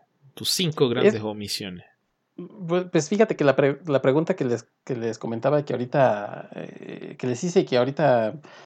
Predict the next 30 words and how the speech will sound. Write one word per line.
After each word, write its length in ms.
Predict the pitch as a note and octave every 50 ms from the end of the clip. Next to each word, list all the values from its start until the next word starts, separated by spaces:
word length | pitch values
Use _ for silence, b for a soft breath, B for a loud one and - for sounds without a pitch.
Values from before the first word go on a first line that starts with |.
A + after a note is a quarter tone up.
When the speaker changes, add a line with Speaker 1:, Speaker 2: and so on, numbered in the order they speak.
| _ _ _ _ _ -
Speaker 2:
eh, 600 | - D3+ C3+ B2+ B2+ B2 A#2+ A#2+ A#2+ A#2+ A#2+ A#2 - _
me 140 | - F3+ D3
contestaron 540 | - C3+ A#2 - - - - E3+ E3 D#3+ D3+
y 40 | D3
que 160 | D3+ C#3 B2+
una 200 | C3 C#3+ D3 C#3
de 60 | C3+
las 140 | A#2+ A2 -
cosas 260 | - D3 D3 D#3 C#3+
que 160 | - - A#2+
creo 280 | - - D#3 E3 E3+ E3
que, 140 | - D#3+ C#3
por 160 | - - -
ejemplo, 340 | - - C#3+ C#3 C3+ D3 C#3+
en 80 | B2
el, 160 | A#2 A2+ A2+ -
en 160 | - C#3 A#2 A2+
mi, 540 | A2+ A2 A2 A2 A2 A2 A2 A2 A2 A2 - -
en 140 | - A#2 A2+
mi 100 | A2+ A#2
podcast, 640 | A#2 - - A#2+ A#2+ - - A#2 A#2+ - - - _ _ _ - G#3
eh, 320 | - - - - - - -
no 180 | A#2+ A#2+ B2 B2
tengo 260 | - D#3 D3+ D3 D3+
es 100 | D3 D3
esa, 380 | E3 D3 - E3+ D3 C3+ B2 -
esa 280 | - - D3 - D#3+
retroalimentación. 920 | D3 - B2+ - - B2+ A#2 A2+ A#2 A2+ A#2 A#2 - A#2 A#2+ - F3+ G3 F3+
O 60 | D3
sea, 220 | - E3 C#3+ C3+